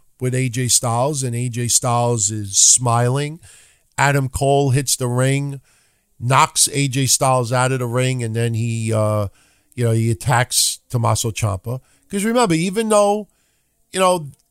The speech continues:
the N X T s-, wrestlers are teaming up with each other su-, for Survivor Series,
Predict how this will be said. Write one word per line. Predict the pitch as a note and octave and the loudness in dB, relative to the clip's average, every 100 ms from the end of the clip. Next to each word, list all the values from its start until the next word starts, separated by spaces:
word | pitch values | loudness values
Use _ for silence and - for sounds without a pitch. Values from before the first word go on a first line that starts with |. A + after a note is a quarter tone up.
| - | -6
the | E3+ F3 | 0 2
N | F#3+ | 2
X | F3 - | 2 2
T | F#3 G3 | 0 0
s-, | - - B2+ | 0 0 0
wrestlers | C#3+ C#3 D3+ D3 C3 | 2 2 2 0 0
are | B2+ | -4
teaming | - E3+ D3 D3 | -2 -2 0 2
up | F3 - | 0 0
with | D#3 C3+ | -2 -2
each | B2 B2+ | -2 -2
other | B2 B2 | 0 0
su-, | B2+ | 0
for | G#2 A#2+ | -2 -4
Survivor | A2+ B2 C3 G3+ A#3 E3+ | -2 0 2 2 2 0
Series, | - B2+ B2 B2+ D3 - | -2 0 -2 -4 -6 -10